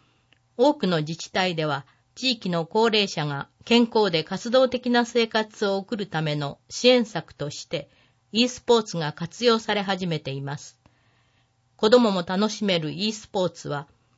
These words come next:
高齢者の介護予防だけではなく、子どもと高齢者の交流にも活用できるため、地域の活性化にもつながります。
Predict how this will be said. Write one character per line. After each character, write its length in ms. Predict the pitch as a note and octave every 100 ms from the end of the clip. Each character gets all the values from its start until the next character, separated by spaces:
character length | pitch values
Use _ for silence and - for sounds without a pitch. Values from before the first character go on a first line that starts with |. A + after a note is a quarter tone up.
| _ _
高 220 | B3 A#3+
齢 180 | A#3+ G#3+
者 160 | G#3+
の 260 | D#3 D3 - -
介 220 | A3+ B3+
護 160 | B3+
予 120 | B3 A#3+
防 220 | A3+ F#3
だ 140 | F3+
け 120 | F#3
で 120 | E3 D3+
は 140 | C#3
な 160 | D3+ D#3+
く、 200 | - _ _ _ _
子 120 | - G3
ど 120 | A3
も 100 | G3+
と 300 | G#3 F#3 -
高 220 | - B3+
齢 180 | C4 B3+
者 160 | B3 E3+
の 180 | D3+ -
交 220 | A#3 A#3+
流 200 | A#3 A#3
に 120 | A3+
も 140 | G#3
活 380 | D#3+ F3 E3+ -
用 160 | A3+ G#3
で 120 | G3
き 140 | -
る 140 | F3 D3
た 160 | D#3+
め、 200 | D3+ C3 - _ _
地 180 | - B3+
域 180 | - D#3+
の 240 | D3+ D#3 -
活 220 | G3 -
性 200 | A#3+ A#3
化 160 | A#3
に 100 | A3+
も 220 | A#3 F#3 -
つ 140 | -
な 140 | D#3+ D#3
が 80 |
り 100 | D3
ま 180 | D3 C#3+
す。 240 | - -